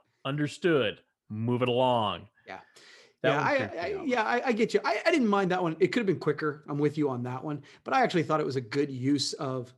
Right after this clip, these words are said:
Speaker 2: and, and I like Matthew McConaughey, so take that with a grain of salt. Um,
Speaker 1: I will.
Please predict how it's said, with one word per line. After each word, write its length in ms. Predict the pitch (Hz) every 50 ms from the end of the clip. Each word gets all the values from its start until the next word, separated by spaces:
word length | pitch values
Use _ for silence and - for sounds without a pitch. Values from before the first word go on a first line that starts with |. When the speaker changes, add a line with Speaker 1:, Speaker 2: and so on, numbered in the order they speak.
| _ -
Speaker 2:
and, 100 | 135 139 -
and 160 | - 147 127 - - -
I 80 | 139
like 240 | 135 135 135 135 131
Matthew 280 | 135 123 123 123 120 110
McConaughey, 460 | - 120 117 117 117 117 120 120 117
so 160 | - - 110
take 240 | 104 120 117 101 -
that 240 | 117 110 107 - - _ - - - _ -
with 100 | 123 123
a 40 | 127
grain 200 | 127 131 123 117
of 60 | 113
salt. 320 | - - 135 127 131 131 - - - - - _ -
Um, 280 | 147 143 139 135 131
Speaker 1:
I 120 | 120 110 113
will. 360 | 113 110 107 98 90 90